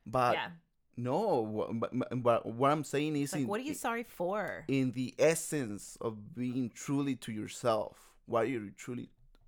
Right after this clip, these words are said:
Speaker 1: sorry? Yeah, sorry for yourself.
Speaker 2: Like,
Speaker 1: Yeah.
Speaker 2: yeah, can you put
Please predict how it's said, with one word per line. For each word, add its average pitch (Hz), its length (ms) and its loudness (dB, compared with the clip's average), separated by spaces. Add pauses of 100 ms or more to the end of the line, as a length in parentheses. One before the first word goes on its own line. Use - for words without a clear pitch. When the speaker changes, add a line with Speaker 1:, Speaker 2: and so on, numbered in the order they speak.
(320)
Speaker 1:
sorry? 143 480 -2
Yeah, 127 220 -2
sorry 143 300 -4 (180)
for - 80 -10
yourself. - 360 -14 (240)
Speaker 2:
Like, 175 100 -8
Speaker 1:
Yeah. - 120 -10
Speaker 2:
yeah, 156 200 -2
can 202 260 -6
you 247 140 -2
put - 180 0